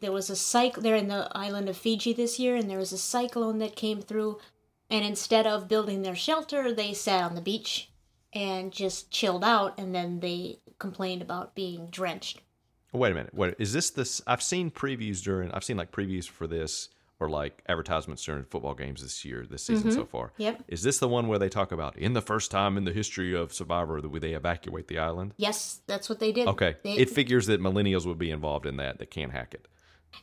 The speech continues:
Speaker 1: Yeah, but they, I don't think it was that they, th-, they got lucky. The millennials, again, did not have to do anything, and they didn't have to survive out there. They just pulled them.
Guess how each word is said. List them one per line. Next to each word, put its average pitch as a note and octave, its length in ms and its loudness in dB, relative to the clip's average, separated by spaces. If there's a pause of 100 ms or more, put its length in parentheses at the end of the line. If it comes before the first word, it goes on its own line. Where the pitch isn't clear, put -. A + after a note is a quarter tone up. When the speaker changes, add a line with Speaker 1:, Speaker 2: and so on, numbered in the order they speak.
(120)
Speaker 1:
Yeah, C4+ 220 6
but A3 180 2
they, A3+ 320 6 (720)
I C4+ 140 8
don't C4+ 180 6
think D4 160 4
it - 80 2
was A#3 160 4
that A#3 140 6
they, A#3+ 240 6
th-, G#3+ 180 2
they B3+ 140 10
got B3+ 200 8
lucky. C#4 320 6
The G3+ 140 0
millennials, A3+ 640 6
again, B3 400 6
did G3 160 0
not A3 200 10
have D4 140 2
to D4+ 60 2
do C4 340 2
anything, F#3+ 540 4
and A3+ 220 6
they A3+ 200 10
didn't B3 280 2
have A#3 300 2
to B3 300 2
survive B3+ 440 4
out F3+ 180 6
there. F#3+ 140 4
They G3+ 160 0
just G#3 260 -2
pulled C4+ 240 4
them. D#3 200 -6